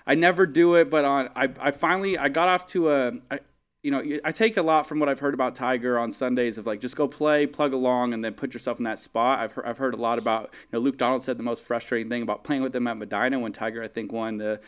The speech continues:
P G A, his second P G A there, was, like, he's, somebody asked him what the most impressive thing he did was, and he's like, "Nothing." He's like, "I was the one trying to go out there and win, and he's just hitting the middle of the greens." And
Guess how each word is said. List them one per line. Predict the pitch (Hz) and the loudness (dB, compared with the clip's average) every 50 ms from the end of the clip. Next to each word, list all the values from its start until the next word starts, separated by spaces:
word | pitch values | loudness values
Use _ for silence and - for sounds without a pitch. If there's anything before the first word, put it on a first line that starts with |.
| - - _ | -20 -20 _
P | - - 131 | -4 -2 -2
G | 117 110 117 120 | -2 -2 -2 0
A, | 123 123 123 120 120 120 113 | 0 2 2 0 0 -2 -4
his | 113 110 107 - | -6 -6 -4 -2
second | - 135 131 120 - | -2 -2 -2 -4 -6
P | 123 113 | -8 -8
G | 110 113 113 117 | -6 -6 -4 -4
A | 123 | -2
there, | 131 143 147 156 160 151 - - - _ _ | -2 0 0 0 -2 -2 -6 -14 -20 _ _
was, | - 131 120 123 | -2 -2 0 0
like, | 120 120 - | -2 -4 -6
he's, | - 135 143 139 131 - _ _ - | -4 -4 -2 -2 -2 -6 _ _ -14
somebody | 123 - 147 135 139 135 | -8 -4 -2 0 0 0
asked | 131 135 | 0 -2
him | 127 | -6
what | 117 | -6
the | 110 | -6
most | 110 113 107 | -8 -10 -10
impressive | - 113 - 123 123 123 - 110 | -10 -6 -4 -4 -4 -4 -6 -8
thing | 120 113 | -8 -6
he | 113 107 | -6 -4
did | 107 127 131 131 | -2 -2 -2 0
was, | 113 113 110 110 110 110 | -2 -2 -2 -2 -4 -6
and | 113 110 | -6 -6
he's | 117 113 107 | -6 -6 -6
like, | 110 104 101 | -6 -8 -8
"Nothing." | - 123 113 113 117 - - 143 123 101 92 - - - | -8 -4 -2 -2 -2 -2 -4 -6 -6 -6 -10 -12 -16 -12
He's | - 131 131 131 | -10 -8 -6 -6
like, | 123 113 | -6 -2
"I | 117 120 147 156 | 0 2 4 4
was | 156 143 120 | 4 2 2
the | 135 | 0
one | 131 135 131 | 0 0 -2
trying | 127 - 131 127 123 | 0 0 0 0 0
to | 117 | 0
go | 123 | 0
out | 120 117 | -2 0
there | - 117 113 | -2 -4 -4
and | 107 113 131 | -2 0 0
win, | 156 156 131 120 120 120 123 - - - _ - | 0 0 0 -2 -4 -4 -6 -8 -14 -18 _ -6
and | 117 | -2
he's | 131 151 160 | 0 0 0
just | 135 127 120 - | -2 -4 -4 -4
hitting | 139 110 | -2 -2
the | 123 | 0
middle | 120 123 120 | 0 0 0
of | 113 107 | -2 -4
the | 101 | -6
greens." | - 123 135 147 143 131 123 113 | -4 -2 0 2 2 0 0 -2
And | 117 110 | -4 -6